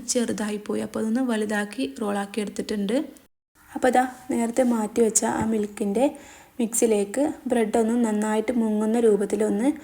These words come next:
ആക്കിയെടുക്കുക. എന്നിട്ട് അത് നന്നായിട്ട് ഇതേപോലെ പ്രസ് ചെയ്ത് അതിലുള്ള സോസ് എല്ലാം ഒന്ന്, ഏഹ്, പ്രസ് ചെയ്ത് കളയുക. അതിനുശേഷം ആ റോൾ എടുത്തിട്ട് അതിന് സെൻട്രലായിട്ട് വെച്ചിട്ട് ഇതേപോലെ ഒന്നുകൂടി പ്രസ് ചെയ്ത് മിൽക്കിൻ്റെ അംശമൊക്കെ ഒന്ന്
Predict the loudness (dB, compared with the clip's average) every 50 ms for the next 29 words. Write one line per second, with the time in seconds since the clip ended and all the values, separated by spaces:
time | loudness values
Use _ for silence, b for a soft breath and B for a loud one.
0 | B B B B B 0 0 0 0 0 2 2 2 2 0 -2 -2 -2 -2 0
1 | -2 -4 B B B B B B -20 -10 -6 -2 0 2 2 4 4 4 2 2
2 | 0 0 0 0 0 0 0 0 0 0 0 2 2 2 2 2 2 0 -2 -4
3 | B B B B B B B -6 -2 0 2 2 2 4 6 6 6 6 4 4
4 | 2 2 2 2 2 2 0 -2 -2 -2 0 0 2 2 4 4 4 4 4 2
5 | 2 0 0 0 0 -2 -4 B B B B B B _ -6 -4 -2 -2 -2 -2
6 | -2 -2 -2 -2 -2 0 2 2 2 2 2 4 4 4 4 4 2 2 0 0
7 | -2 -6 -12 -20 b b b b b b b -12 -6 -4 0 2 2 2 2 2
8 | 4 4 4 4 4 4 0 -4 0 4 6 6 8 8 6 6 6 4 2 0
9 | 0 0 2 2 2 2 2 0 0 0 2 2 2 2 2 2 2 2 0 0
10 | 0 0 0 0 2 2 2 0 -2 -2 -2 -2 0 -2 -2 -4 B B B B
11 | B B B B _ -2 2 2 4 4 4 2 0 0 2 2 4 4 4 2
12 | 2 2 2 2 2 0 -2 -2 -2 -2 -2 -2 0 -2 -2 -4 -6 -12 -20 -10
13 | _ -2 0 0 0 0 0 0 0 0 0 0